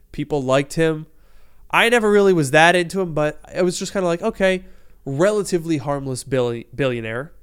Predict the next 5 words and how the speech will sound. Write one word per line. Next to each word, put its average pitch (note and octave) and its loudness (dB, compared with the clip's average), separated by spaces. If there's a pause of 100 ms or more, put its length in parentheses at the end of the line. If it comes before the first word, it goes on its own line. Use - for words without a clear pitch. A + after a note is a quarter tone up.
(220)
if C#3 -6
that's A#2 -2
possible, A#2 -6 (400)
who D3 2 (200)
make D3 0